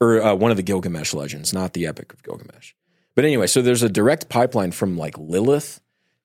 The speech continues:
to Leviticus eighteen to Isaiah to the modern vampire.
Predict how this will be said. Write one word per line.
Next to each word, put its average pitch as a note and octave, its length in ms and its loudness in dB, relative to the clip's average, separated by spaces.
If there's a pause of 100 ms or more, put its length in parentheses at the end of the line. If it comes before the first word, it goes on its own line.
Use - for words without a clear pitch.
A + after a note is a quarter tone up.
to G#2+ 280 2
Leviticus G#2 520 0
eighteen F#2+ 640 -2 (380)
to G2+ 240 2
Isaiah F#2 680 2 (460)
to G2 220 0
the F2 80 -2
modern E2 500 -6 (140)
vampire. D#2 560 -6